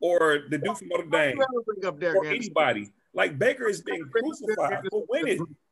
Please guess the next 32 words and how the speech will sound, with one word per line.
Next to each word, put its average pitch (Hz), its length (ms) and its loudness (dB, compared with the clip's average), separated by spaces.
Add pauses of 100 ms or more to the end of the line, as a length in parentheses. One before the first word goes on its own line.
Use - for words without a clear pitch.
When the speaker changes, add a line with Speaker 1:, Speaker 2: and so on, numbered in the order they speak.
(1040)
Speaker 2:
Derek 226 220 4
Anderson 226 360 0
is 190 100 -4
awful. 185 360 0 (160)
Don't 196 200 0
ever 220 200 4
bring 202 200 -4
up 180 180 -6
Derek 175 220 2
Anderson. 208 680 2
Speaker 1:
<laughs> - 40 -10
Okay, 208 240 8
well, 135 240 2
well, 247 280 0 (340)
okay, 254 160 4
so 233 100 -4
this 285 120 2
is 285 40 0
what 269 80 -2
I'm 254 60 0
making 254 180 4
the 190 60 2
court. 240 220 4
We 214 100 0
had 180 200 2
Derek 214 240 4
Anderson, 190 380 2 (540)
Brady 226 200 0 (100)
Quinn, 302 460 0 (520)
uh, 151 580 4 (1800)
Tim 233 240 4
Couch, 139 500 2